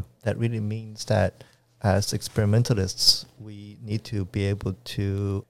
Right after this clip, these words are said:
change the schema under which we are constructing the apparatuses for doing the experiment. And even the, the extensive question that's being explored is very,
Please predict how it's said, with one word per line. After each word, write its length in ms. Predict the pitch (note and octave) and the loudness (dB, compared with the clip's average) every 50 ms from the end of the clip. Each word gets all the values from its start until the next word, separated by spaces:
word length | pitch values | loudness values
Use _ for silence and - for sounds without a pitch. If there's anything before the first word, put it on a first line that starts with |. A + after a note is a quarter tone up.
| _ - | _ -6
change 500 | - - - A2 A2 A2 A2+ A2 G#2 - | -2 2 4 4 6 6 4 2 0 -4
the 140 | - F#2+ F#2+ | -4 -4 -2
schema 540 | - - - - A#2+ A#2+ A#2+ A2 G#2 F#2+ - | -2 -2 -2 -2 0 0 2 4 2 2 2
under 320 | - B2 G#2+ G2+ G2 G#2 G#2 | 0 0 0 0 0 -2 -2
which 360 | G2 G#2 G2 F#2+ - - - | -2 -2 -4 -4 -4 -8 -8
we 120 | A2 G#2 | -6 -4
are 80 | G2 F#2+ | -4 -4
constructing 800 | - - - G2+ - - - - G#2+ G#2+ - - - G#2+ G2 F#2 | -6 -4 -6 -4 -4 -4 -2 -2 -2 -2 -4 -6 -6 -4 -4 -4
the 160 | F2 - - - | -6 -8 -8 -8
apparatuses 880 | - F#2+ - - G2+ G2 G2 - - G#2 G2 - - G#2+ G2 G2+ - - | -8 -6 -4 -2 0 0 -2 -2 -4 -8 -8 -6 -4 -4 -4 -4 -6 -8
for 460 | - - - - G#2 G2+ G2+ F#2+ F#2+ | -10 -10 -6 -4 -2 -2 -2 -2 -2
doing 520 | F#2 F#2 - G#2+ A2 G#2+ G2+ G2+ G2+ F#2+ - | -4 -4 -4 -4 -2 -2 -2 -2 -4 -6 -8
the 260 | G2 G2 G2 G2 G2+ | -10 -8 -6 -6 -6
experiment. 720 | - - - - - G#2 - G2+ G2+ - - - - _ - _ _ _ _ _ - | -8 -10 -12 -6 -4 -2 -2 -2 -2 -4 -8 -12 -16 _ -20 _ _ _ _ _ -2
And 120 | - A2 | 2 4
even 280 | G#2+ A2+ A2+ B2+ A2+ G2+ | 4 4 4 2 0 2
the, 240 | F#2+ F#2+ F#2 F#2 G2 - - - - - - | 2 2 2 2 -2 -6 -10 -14 -16 -14 -8
the 140 | - G#2+ G2+ | -4 -2 0
extensive 800 | G2+ - - - A2+ A#2 A#2+ - - - A2+ G#2+ G#2 G2+ G2+ - - - _ _ _ _ _ _ _ _ _ _ _ _ _ _ - | 0 -2 0 0 0 0 2 0 0 0 2 2 2 0 -4 -6 -14 -20 _ _ _ _ _ _ _ _ _ _ _ _ _ _ -2
question 400 | - A#2+ A2 G#2+ - - G#2+ F#2+ | 0 2 2 2 0 -4 -4 -4
that's 160 | F#2 F#2 - | -4 -4 -6
being 280 | - - G#2 F#2+ F2 - | -8 -6 -6 -6 -6 -8
explored 560 | F#2+ - - - _ - - - - - - - | -10 -14 -16 -16 _ -10 -8 -8 -8 -8 -10 -12
is 160 | - G#2 F#2+ G#2+ | -12 -10 -10 -8
very, 540 | A#2 G2 G#2+ A2 A#2 A#2 A2 G#2+ - - | -4 -2 0 2 2 2 0 -2 -4 -6